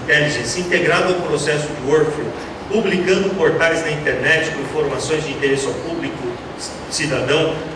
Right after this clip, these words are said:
ou ao próprio policial em redes, em redes privadas com maior nível de proteção, como o Office, ele pode utilizar o, sua própria estrutura de segurança de identidade para que eu transfira um Word, um arquivo Excel para fora da minha organização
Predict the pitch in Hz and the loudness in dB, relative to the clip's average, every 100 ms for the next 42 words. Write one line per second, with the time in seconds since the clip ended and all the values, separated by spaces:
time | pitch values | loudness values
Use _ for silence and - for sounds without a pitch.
0 | - 175 185 175 165 170 170 160 151 143 | -2 4 6 6 4 2 2 0 -4 -6
1 | - 160 156 147 - 151 147 - - - | -4 -2 0 0 0 -2 -2 -4 -6 -10
2 | - 143 139 160 156 - - 170 156 160 | -4 -4 0 -2 -2 -6 -4 0 0 0
3 | - 151 135 - - 143 139 - - - | -4 -4 -4 0 0 0 -4 -6 -4 -6
4 | - - - - - - - - - 214 | -6 -4 0 0 -2 -8 -10 -10 4 6
5 | 208 120 170 185 190 - - - - - | 6 6 6 6 4 0 -2 -6 -8 -4
6 | 160 175 175 185 185 185 147 139 - 160 | 0 0 4 4 4 2 -2 -6 0 2
7 | 160 - - - - - - 196 196 180 | 4 2 -4 -6 0 0 2 2 2 -2
8 | - - - 202 190 - 185 180 143 151 | -4 -6 -2 2 2 2 2 2 2 2
9 | 160 160 - - 143 147 135 139 160 - | 2 0 -4 -4 -4 -4 0 2 2 0
10 | 113 - - - 160 175 175 185 185 - | -4 -6 -10 -6 0 2 4 4 2 0
11 | 202 196 202 - 214 226 196 180 156 170 | 2 4 4 2 0 2 4 4 4 4
12 | - - 139 143 147 147 - 160 160 - | 4 2 0 0 0 0 -4 -4 -4 0
13 | 160 160 151 - 180 190 170 156 151 135 | 0 2 -2 0 2 2 2 2 0 0
14 | 147 139 123 - 170 170 | -2 -2 -4 -2 -2 -2